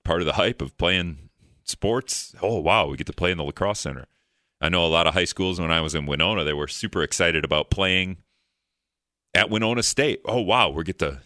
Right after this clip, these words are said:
Winona State at that time, it won a national championship, lost the national championship at the buzzer.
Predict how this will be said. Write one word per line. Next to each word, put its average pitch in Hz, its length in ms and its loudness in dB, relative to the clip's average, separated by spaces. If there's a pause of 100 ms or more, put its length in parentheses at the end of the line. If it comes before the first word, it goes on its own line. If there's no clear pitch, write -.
Winona 90 380 -2
State 104 260 0
at 95 80 -4
that 90 180 2
time, 104 240 0
it 82 100 -4
won 87 200 -2
a 92 80 -4
national 85 400 0
championship, 90 640 -4
lost 90 280 2
the 95 100 -2
national 87 340 0
championship 92 560 -2
at 92 120 -2
the 82 60 -2
buzzer. 90 440 -2